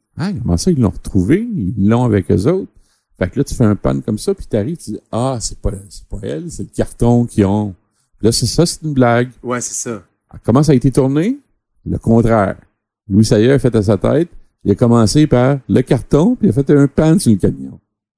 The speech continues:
Speaker 1: Fait que
Speaker 2: Ouais, c'est
Speaker 1: c'est,
Speaker 2: ça.
Speaker 1: c'est arrivé souvent dans le film comme ça, où il y a des blagues qui ont été manquées, que, euh,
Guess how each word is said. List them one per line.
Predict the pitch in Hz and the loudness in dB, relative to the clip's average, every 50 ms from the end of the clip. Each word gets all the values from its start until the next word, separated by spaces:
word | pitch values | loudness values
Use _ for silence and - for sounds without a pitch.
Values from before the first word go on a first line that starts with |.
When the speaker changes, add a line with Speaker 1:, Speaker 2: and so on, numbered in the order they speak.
| _ _ _ _ _ _ _ | _ _ _ _ _ _ _
Speaker 1:
Fait | - - | -6 -4
que | 139 | -4
Speaker 2:
Ouais, | 139 | -2
c'est | - - | -4 -4
Speaker 1:
c'est, | - 127 | -6 -6
Speaker 2:
ça. | - 143 139 117 - _ - | -6 -6 -8 -10 -12 _ -18
Speaker 1:
c'est | 104 - - 113 - | -8 -6 -4 0 0
arrivé | 135 107 107 113 127 139 | 0 0 0 2 2 2
souvent | 127 - - - 151 143 147 147 151 | 2 0 0 0 2 2 4 4 2
dans | 151 131 | 2 0
le | 113 107 | 0 -2
film | - - 135 135 131 | -2 -2 -4 -4 -4
comme | - 131 123 - | -8 -10 -10 -10
ça, | - - 135 127 135 | -8 -6 -4 -2 -2
où | 131 120 104 104 113 110 _ _ _ _ _ _ _ - | -2 -2 -4 -6 -8 -10 _ _ _ _ _ _ _ -10
il | |
y | 98 | -8
a | 95 | -6
des | 101 107 95 | -4 -6 -4
blagues | 92 107 110 117 117 | -4 -6 -6 -6 -8
qui | - 107 | -10 -12
ont | |
été | 92 85 101 92 | -10 -10 -12 -14
manquées, | 85 87 92 92 87 82 - - 98 98 98 104 101 92 | -12 -12 -12 -12 -12 -14 -14 -14 -12 -12 -12 -12 -14 -16
que, | 104 98 | -16 -16
euh, | 95 92 92 82 _ _ _ _ _ _ _ 95 | -16 -16 -18 -20 _ _ _ _ _ _ _ -20